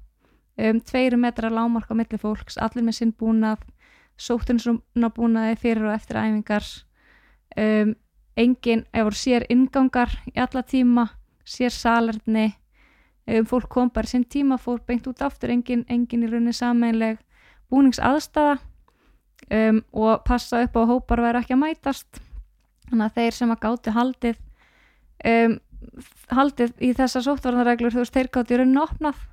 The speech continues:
og hérna, mér finnst það einmitt svona kannski líka svolítið mikilvægur punktur að þegar að, þegar að hægt er að fylgja svona ströngum sóttvarnarreglum og við vitum það nú bara, ég veit að ekki bara hjá okkur heldur í fleiri stöðum þar sem komu inn smitaðir ein-, einstaklingar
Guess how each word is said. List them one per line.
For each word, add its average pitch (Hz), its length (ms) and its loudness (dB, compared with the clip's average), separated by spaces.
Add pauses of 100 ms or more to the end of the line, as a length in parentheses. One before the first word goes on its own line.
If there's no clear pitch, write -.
og 220 180 -4
hérna, 220 360 0 (960)
mér 226 140 0
finnst - 120 -8
það 254 140 4
einmitt 254 300 4
svona 247 220 4 (340)
kannski 254 340 -2
líka 269 240 -2
svolítið 254 220 2
mikilvægur 262 420 -2
punktur 285 420 -6
að 226 80 -2
þegar 233 200 0
að, 233 80 -8 (100)
þegar 226 320 -2
að 226 140 -4
hægt - 280 -8
er 233 80 -2
að - 80 -4
fylgja 262 320 -2
svona 233 200 -2
ströngum 247 360 -2
sóttvarnarreglum 208 720 -4 (600)
og 214 120 2
við 233 160 6
vitum 240 260 0
það 247 140 4
nú 233 80 4
bara, 220 320 0
ég 226 80 0
veit 233 240 -4
að 220 140 -2 (760)
ekki 226 200 0
bara 247 260 4
hjá 240 140 4
okkur 247 500 0
heldur 240 300 0
í 226 60 0
fleiri 262 280 2
stöðum 240 280 2
þar 226 100 0
sem 233 80 4
komu 302 400 2
inn 254 80 0
smitaðir 226 460 -2
ein-, 269 180 0
einstaklingar 202 560 -4